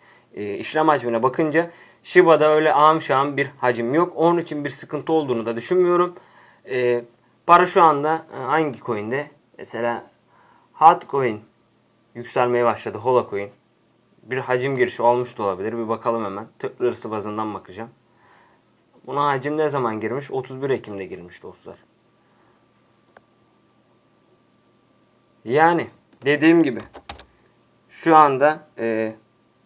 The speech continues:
dominansın yükselmesi ve Bitcoin'in fiyatının da yükselmesinden dolayı altcoin'ler biraz daha hafif ezilebilir. Bir panik endişenin olduğunu düşünmüyorum. Yönümüz yukarı yönlü olduğunu düşünüyorum. Bu benim kendi düşüncem, öngörüm. Hiçbir yatırım tavsiyesi değildir.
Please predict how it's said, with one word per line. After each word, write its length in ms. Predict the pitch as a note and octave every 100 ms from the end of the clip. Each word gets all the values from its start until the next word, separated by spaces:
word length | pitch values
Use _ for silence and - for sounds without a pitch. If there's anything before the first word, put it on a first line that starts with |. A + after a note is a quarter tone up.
| -
dominansın 580 | C3 C3 C#3 C#3 C#3 E3
yükselmesi 720 | D#3 C#3 - C3 C3+ C3 D#3
ve 200 | C3+ C3+ -
Bitcoin'in 520 | B2 - C#3+ C#3+ C3
fiyatının 520 | - A#2+ A2+ C3+ C3
da 40 |
yükselmesinden 800 | A#2+ A2+ B2+ A#2 A#2 A#2+ B2 C#3
dolayı 300 | B2 A2 A#2+
altcoin'ler 580 | C3+ C#3 C#3 C3+ A#2+ C#3 - -
biraz 380 | D3 D3 B2+ A#2
daha 240 | A#2+ B2
hafif 260 | B2+ C#3 C#3+ _ -
ezilebilir. 640 | C3 B2 B2+ A#2+ B2 C#3+ _ _ _ _ _
Bir 140 | C#3
panik 360 | C3 C3+ B2+ B2
endişenin 460 | C3 A#2+ A#2+ C3 C3
olduğunu 400 | B2 A2+ B2 B2
düşünmüyorum. 520 | C#3 C3+ B2+ B2+ D3 - -
Yönümüz 400 | C3+ C3+ D#3 C#3
yukarı 300 | C3+ D3 D3
yönlü 280 | D3 C3 A#2+
olduğunu 560 | B2 A#2+ B2+ C3+ D#3 D#3+ - _ C#3+
düşünüyorum. 500 | C#3 E3 D#3+ E3 E3+
Bu 100 | F3
benim 240 | F3 E3+
kendi 320 | E3+ E3 E3+
düşüncem, 520 | D#3+ D#3+ D3+ C#3+ D#3
öngörüm. 500 | D3+ D#3+ D#3 D#3+ E3+ E3+ _ _ -
Hiçbir 300 | D#3+ E3 E3+
yatırım 400 | D#3+ D#3 D3 D#3+
tavsiyesi 540 | E3 D3 C#3+ C#3 C#3+
değildir. 400 | D3+ E3 E3 F3